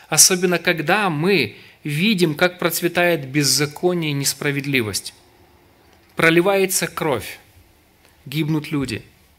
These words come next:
Царство Христа будет отмечено праведностью и миром.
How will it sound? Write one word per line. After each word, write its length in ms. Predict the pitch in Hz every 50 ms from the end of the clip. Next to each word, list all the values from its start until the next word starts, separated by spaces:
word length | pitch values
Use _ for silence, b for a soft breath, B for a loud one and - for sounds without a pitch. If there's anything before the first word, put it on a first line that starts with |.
| _ _ _ _ _ _ _ _ _ _ _ _ _ _ _ _ _ _ _ _ _ _ _ _ - - -
Царство 460 | - - 185 214 220 214 - 190 185
Христа 640 | 185 - 175 170 - - - 160 139 117 113 113 113 - _ _ _ _ _ _ _ _ _
будет 460 | - 131 131 160 190 190 190 180 185
отмечено 500 | 160 - - 165 165 160 160 - 160 151
праведностью 880 | 143 147 - 151 151 160 170 160 151 139 147 139 - - - 151 139 127 131 - - -
и 140 | 160 147
миром. 500 | 139 135 135 139 131 123 113 107 101 98